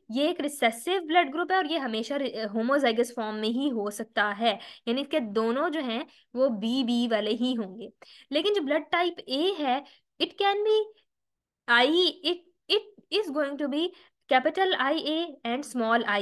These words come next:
B। Now why this, like why heterozygous combination ही क्यों A का है, ठीक है, यानी कि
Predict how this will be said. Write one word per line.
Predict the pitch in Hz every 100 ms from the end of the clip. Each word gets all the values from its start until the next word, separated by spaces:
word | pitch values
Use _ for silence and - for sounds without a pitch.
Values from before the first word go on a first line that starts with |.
| 202
B। | 202 185 - - - 226
Now | 226 247 320 392 320 208 196
why | 208 202 240 302 370 247
this, | 226 214 - 220
like | 240 240 233 208
why | 214 262 381
heterozygous | 320 262 311 370 320 285 294
combination | 285 277 277 254 302
ही | 302 302 339 339 _
क्यों | 320 381
A | 349 - 240 208 196
का | 185
है, | 180 - - -
ठीक | 240
है, | 285
यानी | 262
कि | 269